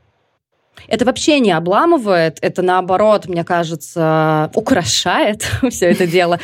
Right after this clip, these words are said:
И если вы не смотрели X, ничего страшного, все равно посмотрите Перл, тем более, что это будет трилогия. И мне Перл понравилось гораздо больше, чем X. И если это как, э, э,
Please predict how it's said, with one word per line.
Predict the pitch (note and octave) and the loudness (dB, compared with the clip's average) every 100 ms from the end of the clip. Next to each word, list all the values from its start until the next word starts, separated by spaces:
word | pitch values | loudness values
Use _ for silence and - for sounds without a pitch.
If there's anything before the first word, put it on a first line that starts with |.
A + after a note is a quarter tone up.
| - | -8
И | G#3+ | 0
если | A3 A3 G#3+ | 0 0 -2
вы | A3+ | 0
не | A#3+ | 0
смотрели | D#4 D4 D4 C#4 C4+ | 0 -2 2 2 2
X, | - A#3 A3+ - | 0 -2 -2 -6
ничего | F3 - A3 | -6 -2 -4
страшного, | B3 B3+ C4 C4 A#3 A#3+ | 0 -2 -2 -4 -4 -4
все | A#3 E3 | -4 -6
равно | D#3 F#3+ | -4 -6
посмотрите | - B3+ B3+ C4 | -4 -4 -2 -2
Перл, | C4 A#3 A#3+ | 0 0 0
тем | A#3 F#3+ | -2 -2
более, | G3+ | -2
что | F3 G3+ | -2 -4
это | - F3+ | -2 -4
будет | F3+ D#3+ D#3+ - _ | -4 -4 -6 -12 _
трилогия. | - A#3 F3 E3 D3+ G3 C#4+ G4+ - - - - | 0 2 4 2 2 0 0 -4 -16 -20 -20 -4
И | A3+ A3+ A3 - | -2 0 0 2
мне | A3+ B3+ A#3 | 4 4 2
Перл | A3+ G3+ E3+ | 0 -2 0
понравилось | E3+ F3 E3+ D#3 D#3 | -2 0 0 0 -2
гораздо | F#3 F#3 E3+ E3+ E3+ F3+ | 0 0 0 0 -2 -2
больше, | F3 G3 F3+ - D#3 | 0 2 2 -2 -8
чем | - D#3 D3+ - | -2 -2 -2 -4
X. | A3 A3+ - - _ _ _ - | -6 -6 -12 -18 _ _ _ -2
И | A3 | 2
если | G3+ A3+ A#3 | 2 0 -2
это | - G3 F#3+ G3+ | -2 -2 -2 -4
как, | - F#3 F3 | -2 -4 -4
э, | F#3 | -6
э, | E3+ E3+ E3+ E3 D3+ F3 E3 E3+ | -2 0 2 2 2 0 0 -2